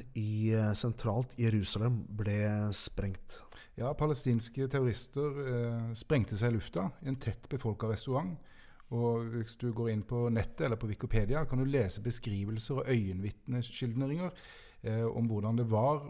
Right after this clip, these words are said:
Speaker 2: å befinne seg på den restauranten, ifra søsken til bar-, eh, til, til,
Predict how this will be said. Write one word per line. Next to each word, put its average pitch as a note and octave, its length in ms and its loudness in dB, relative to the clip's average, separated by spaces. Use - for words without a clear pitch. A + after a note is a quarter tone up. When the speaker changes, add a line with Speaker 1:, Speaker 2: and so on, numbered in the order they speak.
Speaker 2:
å A#2 80 -2
befinne A2 340 0
seg B2+ 180 -2
på B2+ 80 0
den G#2 100 2
restauranten, G#2 520 -2
ifra A#2+ 220 -4
søsken E3 720 -4
til - 160 -2
bar-, A2+ 380 0
eh, A2+ 100 -2
til, G#2+ 320 -6
til, G#2+ 300 -4